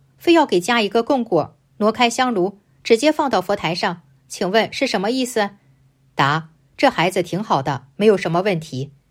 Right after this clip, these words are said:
在如理如法的学佛修心。问：同修 A 请客吃饭的时候点了一斤活虾，然后另一个亲戚 B 说一斤太少了，再点一斤，然后我说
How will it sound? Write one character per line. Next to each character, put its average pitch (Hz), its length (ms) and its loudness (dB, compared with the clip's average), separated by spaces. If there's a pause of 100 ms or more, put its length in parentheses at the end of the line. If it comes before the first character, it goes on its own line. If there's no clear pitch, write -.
(140)
在 208 160 2
如 185 160 0
理 208 100 0
如 165 200 0
法 160 220 -4
的 135 260 -6
学 - 200 -2
佛 165 160 0
修 170 200 -2
心。 175 300 -4 (680)
问： 254 320 0 (200)
同 226 180 0
修 254 140 2
A 269 180 0
请 214 180 -6
客 226 140 -2
吃 254 180 -4
饭 277 180 -2
的 202 100 -2
时 - 140 -6
候 202 280 -2 (240)
点 196 160 0
了 208 80 0
一 240 80 0
斤 240 180 -4
活 170 160 0
虾， 214 380 -4 (340)
然 185 200 0
后 214 240 -2
另 277 120 -2
一 220 120 0
个 220 120 2
亲 233 200 -4
戚 226 120 -6
B 247 200 -2
说 214 340 -4 (180)
一 277 120 0
斤 262 160 -2
太 311 180 0
少 165 220 0
了， 185 240 -2 (180)
再 208 180 2
点 180 220 0
一 185 80 -4
斤， 220 320 -6 (380)
然 202 140 2
后 262 120 2
我 180 140 4
说 233 320 0